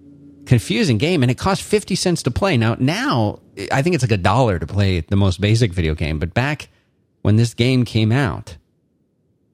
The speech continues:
it w-, that was a fort-, that was a small fortune for a kid with an allowance.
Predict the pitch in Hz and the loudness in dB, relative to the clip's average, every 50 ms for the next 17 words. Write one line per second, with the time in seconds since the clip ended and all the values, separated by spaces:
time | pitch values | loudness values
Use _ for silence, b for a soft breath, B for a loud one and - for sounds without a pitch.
0 | _ _ _ _ _ _ - 135 139 113 107 110 107 135 170 180 135 113 92 - | _ _ _ _ _ _ 0 0 0 2 -2 -2 -2 0 0 2 2 0 -2 -4
1 | - - - 226 247 214 208 185 208 220 180 165 139 - - 165 156 160 175 170 | -6 -4 0 2 2 2 2 0 -2 0 0 0 0 0 0 0 2 2 2 0
2 | 160 - - 330 320 - - - 104 95 - 101 95 92 - 113 107 107 104 95 | -2 -2 -4 -4 -2 -2 -2 -2 -2 0 0 -2 -2 0 0 0 2 2 2 2
3 | 92 82 87 113 170 196 143 - - - - - - | 2 0 0 0 0 0 -2 -2 -4 -8 -12 -18 -20